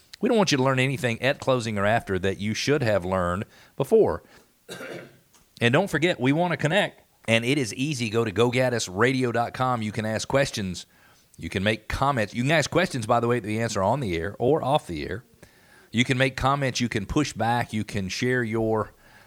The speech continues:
ideas with us. You can request your neighborhood be featured in our neighborhood spotlight, and you can subscribe to our podcast. We would love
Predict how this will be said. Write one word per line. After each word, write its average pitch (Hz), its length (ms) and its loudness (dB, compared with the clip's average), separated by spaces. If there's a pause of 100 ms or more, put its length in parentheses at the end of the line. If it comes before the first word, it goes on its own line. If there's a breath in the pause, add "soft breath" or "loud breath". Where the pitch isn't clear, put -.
ideas 107 480 0
with 117 140 0
us. 120 220 2
You 104 80 -4
can 98 120 -4
request 113 300 0
your 104 100 -2
neighborhood 107 380 0
be 101 140 -4
featured 110 420 -4
in 117 120 -2
our 113 100 -2
neighborhood 101 340 -2
spotlight, 104 480 0
and 151 240 -2
you 156 100 -4
can 110 180 -4
subscribe 113 500 0
to 120 200 0
our 110 220 2
podcast. 101 600 -2
We 104 80 0
would 92 180 -4
love 95 480 2